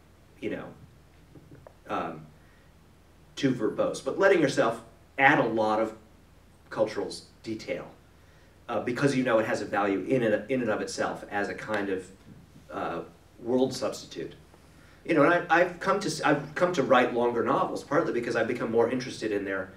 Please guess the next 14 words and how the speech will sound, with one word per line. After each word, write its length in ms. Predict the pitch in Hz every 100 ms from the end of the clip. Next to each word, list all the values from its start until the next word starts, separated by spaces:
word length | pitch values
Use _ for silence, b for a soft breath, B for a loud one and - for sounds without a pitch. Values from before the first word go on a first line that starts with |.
| B B
ability 380 | 113 139 143 -
to 120 | -
substitute 640 | - 127 - - 107 -
for 80 | -
the 100 | 104
world. 440 | 110 - - - - b b b
Once 220 | 139 143
I 60 | 127
started 340 | 147 120 110
using 400 | 110 123 117 101
more 220 | 98 107
cultural 320 | 107 110 104 101
references, 580 | 98 101 - 95 92 B B B B B
um, 420 | 120 101 92 87